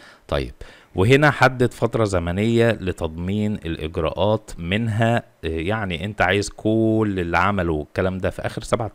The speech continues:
أيام مثلًا ولا خمستاشر يوم، فخلينا نجيبهم آخر سبعة أيام وبدوس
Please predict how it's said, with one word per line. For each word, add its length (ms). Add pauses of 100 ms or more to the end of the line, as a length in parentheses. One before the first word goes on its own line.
أيام 200
مثلًا 380
ولا 280
خمستاشر 520
يوم، 120
فخلينا 380
نجيبهم 340
آخر 180
سبعة 360
أيام 280 (460)
وبدوس 600